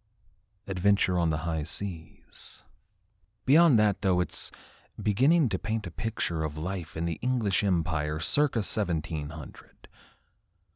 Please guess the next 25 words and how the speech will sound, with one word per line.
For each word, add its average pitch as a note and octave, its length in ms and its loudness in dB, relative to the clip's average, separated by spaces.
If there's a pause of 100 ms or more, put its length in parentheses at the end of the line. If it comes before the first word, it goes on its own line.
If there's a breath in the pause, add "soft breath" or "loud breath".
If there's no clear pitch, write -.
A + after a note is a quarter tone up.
(100)
For D3+ 240 6
our F#3 220 6
two C#3+ 220 0
subjects F2+ 560 2
today, G2+ 340 0
it, - 80 -2 (240)
it's - 140 2
not G#3+ 160 8
too F2+ 100 2
bad. E2 560 -2 (640 soft breath)
For C3 140 2
one E3+ 180 6
of F#2 120 4
them, A#2+ 140 6
it - 20 4
was F2 140 2
pretty - 260 0
good. A#2+ 440 2
For C3+ 140 2
another, E3 380 4 (200)
kinda D3 200 2
boring, F#2 500 4
but F#2+ 140 -2 (120)
not D#2+ 220 -2 (160)
terrible. D#2+ 640 -2